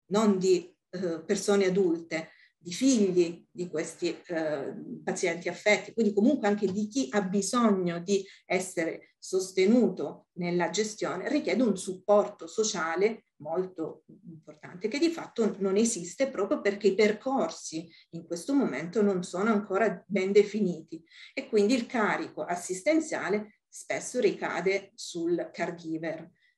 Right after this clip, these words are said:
quindi con ovviamente degli esiti diversi. Eh, quindi, eh, siamo, viviamo in Italia e fortunatamente la rete sociale è una rete che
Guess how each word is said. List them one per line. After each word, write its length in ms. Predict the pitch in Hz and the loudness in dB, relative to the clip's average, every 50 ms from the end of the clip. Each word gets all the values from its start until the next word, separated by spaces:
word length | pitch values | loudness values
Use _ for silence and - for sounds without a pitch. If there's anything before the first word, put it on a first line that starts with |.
| _ _ | _ _
quindi 360 | - 214 202 196 214 214 - | -2 -2 0 0 0 -2 -2
con 600 | - - 262 240 214 185 185 190 202 208 233 226 - | -4 -2 2 2 2 4 2 2 2 2 2 2 -2
ovviamente 760 | 185 170 - 240 269 247 - - 185 202 202 - 214 - - | -6 -4 0 2 4 4 4 2 0 -2 0 0 -2 -2 0
degli 260 | 175 175 170 170 156 | -2 -4 -4 -4 -8
esiti 400 | - 170 - - 262 233 180 165 | -10 -8 -6 -6 -6 -2 -4 -4
diversi. 800 | 165 160 160 202 202 170 156 156 - - - - 160 175 - _ _ | -4 0 2 2 4 4 2 0 -4 -12 -10 -10 -10 -10 -10 _ _
Eh, 120 | - 165 156 151 147 151 160 - | -20 -18 -18 -18 -20 -20 -20 -20
quindi, 440 | - 160 160 160 160 170 165 156 - | -18 -16 -14 -14 -10 -8 -8 -8 -8
eh, 600 | - - _ - - 160 160 160 160 156 151 151 - | -10 -18 _ -18 -16 -16 -14 -14 -16 -18 -20 -20 -20
siamo, 360 | 160 - - 185 170 165 165 165 | -18 -10 -6 -6 -6 -6 -6 -8
viviamo 360 | 180 180 190 214 208 208 202 | -6 0 4 4 6 6 6
in 60 | 196 | 4
Italia 580 | 202 196 202 233 220 214 196 185 180 175 165 - | 2 2 2 2 2 4 2 2 0 -2 -4 -4
e 60 | 180 | -6
fortunatamente 1160 | - - 180 180 - - 185 180 175 175 185 190 214 226 220 214 208 208 - - 160 - - | -8 -8 -8 -8 -8 -8 -8 -8 -8 -6 -2 0 0 2 4 4 2 2 2 -4 -4 -4 -4
la 120 | - 180 175 | -6 -6 -4
rete 260 | 175 180 175 180 170 | -2 -4 -4 -4 -6
sociale 600 | 175 - 170 - - 202 190 180 165 175 175 147 | -8 -8 -8 -4 -2 0 0 0 0 0 -2 -4
è 120 | 147 151 - | -4 -8 -10
una 120 | - 175 | -10 -8
rete 340 | 175 185 180 180 180 170 170 | -4 -4 -4 -4 -4 -10 -10
che 240 | - 170 - - | -8 -10 -12 -12